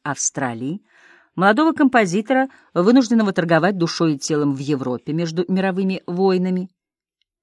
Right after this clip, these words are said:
журналистки в Калифорнии тысяча девятьсот семидесятых, раскрывающей корпоративный заговор, мелкого издателя — нашего современника, умудрившегося сорвать банк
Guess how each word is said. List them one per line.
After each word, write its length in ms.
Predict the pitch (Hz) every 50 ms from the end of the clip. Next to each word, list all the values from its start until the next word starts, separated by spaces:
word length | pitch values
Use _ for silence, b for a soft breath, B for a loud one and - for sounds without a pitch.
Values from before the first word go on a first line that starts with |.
| _ _ _ _ _ -
журналистки 880 | 190 202 294 277 285 302 285 214 190 165 - - _ _ 175 165 175 - _ _ _
в 100 | - _
Калифорнии 760 | - 175 175 170 - 165 156 151 151 156 151 151 151 b b b b b b b
тысяча 340 | _ - 214 - 220 - -
девятьсот 460 | 190 202 208 214 - - 190 170 - _ -
семидесятых, 1040 | - - 214 202 202 202 175 175 202 - - - 139 113 107 - 113 113 - _ _ _ _ _ _ _ _
раскрывающей 640 | - 156 175 - - 180 170 165 156 151 - - 160
корпоративный 680 | 156 - 170 156 - 165 165 165 - - 143 143 156 160
заговор, 520 | 147 135 147 120 104 107 113 107 110 - _ _ _ _ _ _ _ _ _ _ _
мелкого 480 | - 196 226 226 185 - - 156 139 139
издателя — 880 | 131 - - 165 143 - 135 123 139 120 113 - - 165 202 247 - _ _ _ _ _ _ _ _
нашего 320 | 233 240 233 - - 208
современника, 720 | 220 - 214 208 220 214 208 202 196 196 190 - 190 185 b b b b b -
умудрившегося 720 | 202 220 233 214 262 320 294 - - 269 247 - - -
сорвать 500 | - 196 175 175 160 156 139 - - -
банк 520 | - 160 143 135 190 240 262 254 - -